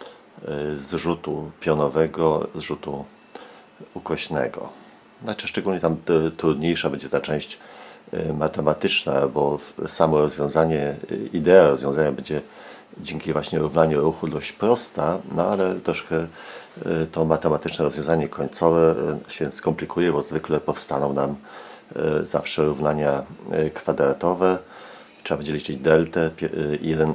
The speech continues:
jeden z pierwiastków, e, e, równania kwadratowego, tak?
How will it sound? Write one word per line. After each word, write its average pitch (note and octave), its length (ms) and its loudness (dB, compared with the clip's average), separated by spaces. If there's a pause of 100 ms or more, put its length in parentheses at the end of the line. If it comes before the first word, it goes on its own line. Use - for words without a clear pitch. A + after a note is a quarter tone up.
jeden D2+ 380 0
z - 100 -12
pierwiastków, - 800 -2 (500)
e, - 40 -14
e, D#2+ 80 -4 (760)
równania D#2+ 640 2
kwadratowego, C#2+ 800 -4
tak? - 260 -6